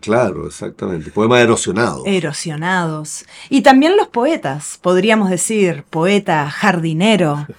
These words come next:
Speaker 1: <laughs>
Speaker 2: poeta temporero,
Speaker 1: Eso está bueno.
Speaker 2: poeta agroexportador,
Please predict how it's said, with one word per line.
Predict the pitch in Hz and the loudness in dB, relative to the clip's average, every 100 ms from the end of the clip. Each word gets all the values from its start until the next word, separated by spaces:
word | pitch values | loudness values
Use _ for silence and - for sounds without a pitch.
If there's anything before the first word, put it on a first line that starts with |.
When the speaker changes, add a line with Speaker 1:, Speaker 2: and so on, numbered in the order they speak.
| - | -20
Speaker 1:
<laughs> | - - | -18 0
Speaker 2:
poeta | 196 208 208 202 185 170 151 | 4 6 6 4 0 0 0
temporero, | 233 190 170 160 147 180 196 156 139 | 0 2 0 -2 -4 -2 -2 -4 -2
Speaker 1:
Eso | 110 107 | -4 -4
está | - 110 | -6 -4
bueno. | 110 - | -4 -2
Speaker 2:
poeta | 214 233 233 220 190 208 | 2 2 2 6 8 8
agroexportador, | 202 196 185 - - 185 175 160 - 170 233 240 208 180 151 | 4 0 -2 -6 0 2 2 2 2 6 6 6 4 -2 -6